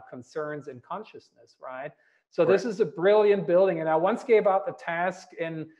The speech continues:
Speaker 1: talking Chile, and my background picture is a, is a picture from the construction originally. And now it's being, you know, below freezing here in Nebraska, even more with a wind chill. I, I can't even tell you. It's like, it feels like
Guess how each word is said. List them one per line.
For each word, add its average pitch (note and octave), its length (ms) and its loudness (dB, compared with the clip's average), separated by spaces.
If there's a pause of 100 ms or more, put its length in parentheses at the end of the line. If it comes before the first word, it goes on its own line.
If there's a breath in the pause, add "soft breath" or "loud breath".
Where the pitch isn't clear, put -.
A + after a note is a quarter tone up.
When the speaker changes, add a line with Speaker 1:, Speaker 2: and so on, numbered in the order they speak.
(160 soft breath)
Speaker 1:
talking F#3 400 0
Chile, G3+ 640 2 (180)
and D#3+ 120 -8
my D3+ 120 0
background F#3 520 0
picture F3+ 360 -2
is D#3+ 200 0
a, D#3 200 0
is D3+ 120 -2
a D3+ 40 -4
picture F#3 400 -4
from E3 200 -6
the D#3+ 80 -4
construction G3 600 -6
originally. D3+ 760 -2 (500 loud breath)
And D3+ 240 -2
now F3+ 280 2
it's F#3+ 160 0
being, E3 600 0 (120)
you E3 80 -8
know, C#3+ 180 2
below D#3+ 360 4
freezing F#3 460 0
here D#3 200 0
in D#3 60 -2
Nebraska, E3 540 -2
even D#3+ 220 -2
more D#3+ 280 0
with D#3 140 2
a C#3+ 80 -2
wind F#3 320 2
chill. C3+ 580 2
I, C#3+ 280 -2
I F3 80 -4
can't E3 320 -10
even C3+ 220 -8
tell F3 300 2
you. C3 160 -2
It's B2+ 160 -12
like, C3+ 220 -4
it A#2 80 -8
feels F3 200 0
like C#3 180 0